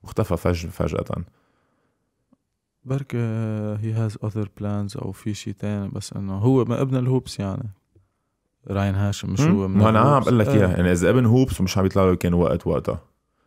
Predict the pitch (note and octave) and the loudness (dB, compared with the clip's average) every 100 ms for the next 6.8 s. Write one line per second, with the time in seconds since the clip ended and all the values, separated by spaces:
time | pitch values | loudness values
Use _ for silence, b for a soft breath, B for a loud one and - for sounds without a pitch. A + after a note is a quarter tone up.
0 | _ - B2 C#3+ F#3+ F3 - F#2 G#2+ G2 | _ -6 -4 -2 -2 -2 0 2 2 2
1 | G#2 G2 F2 E2+ G#2+ G#2+ E2 F2+ F#2 F#2 | 2 2 0 2 4 4 4 2 4 4
2 | F2+ F2+ G2 F2 F2+ E2+ E2+ - G2 F#2 | 2 0 -2 -2 0 0 0 2 2 0
3 | - G2 F#2+ F2 F2 - F2+ C3 A#2 C#3 | 2 4 4 4 4 4 4 4 4 2
4 | B2 A#2+ C3 A2 A#2+ A#2+ A2+ A2 A2 G#2 | 0 -2 -4 -4 -6 -8 -8 -6 -6 -8
5 | - A2+ B2 B2+ A2+ A2 A#2 A2+ A2+ - | -10 -12 -10 -10 -10 -10 -10 -10 -12 -12
6 | A#2 G2+ F2+ - A#2+ G#2 E2 | -14 -14 -8 2 4 4 2